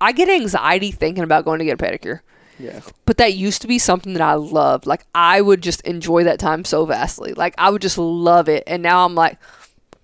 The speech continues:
Speaker 1: "Ugh," <laughs> like, I do not wanna go there and do that. Um, but, you know, like, in my time as being a mom, if it's something that the kids enjoy,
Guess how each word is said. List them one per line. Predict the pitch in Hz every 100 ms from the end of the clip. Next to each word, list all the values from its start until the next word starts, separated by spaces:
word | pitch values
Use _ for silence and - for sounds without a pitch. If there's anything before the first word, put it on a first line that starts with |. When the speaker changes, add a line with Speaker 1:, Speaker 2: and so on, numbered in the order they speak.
| _ -
Speaker 1:
"Ugh," | - 220 190 - - -
<laughs> |
like, | - - 311 - - -
I | 226
do | 226
not | 190 190 190
wanna | 202 190
go | 180 180
there | 175 170
and | 175
do | 175
that. | 165 156 - _ - - - -
Um, | - 175 165 170 _ _
but, | - 262 285 -
you | - 240
know, | 262 311 294 - _ -
like, | 208 196 _ _ _ _ _ - -
in | 175 196
my | 185 175
time | - 175
as | 175
being | 180 180
a | 175
mom, | 175 208 247
if | -
it's | 190
something | 185 175
that | 190
the | -
kids | - 214 240
enjoy, | 190 180 165 170 170